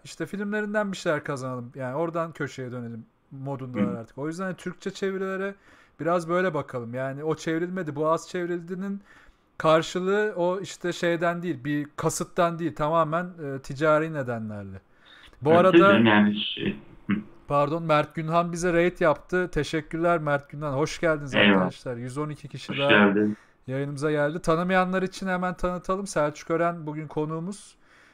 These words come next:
Speaker 1: Kendisini Kasap ve Şehzade Yangın çizgi romanlarıyla tanıyorsunuzdur muhtemelen.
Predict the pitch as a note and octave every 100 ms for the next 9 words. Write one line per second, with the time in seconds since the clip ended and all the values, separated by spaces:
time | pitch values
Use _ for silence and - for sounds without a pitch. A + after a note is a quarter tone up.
0 | _ C#3+ C#3+ D3+ C#3+ D#3 D#3+ D3+ C#3 D#3
1 | D3+ - D3+ D3 F3 - C#3+ C3+ - C#3+
2 | C#3+ D3+ D3 D#3 - C#3+ C#3+ C#3+ D3 D3
3 | D3+ D3+ D3+ C#3+ D3+ D3 C#3+ B2+ B2 B2+
4 | B2 - B2 B2 C3+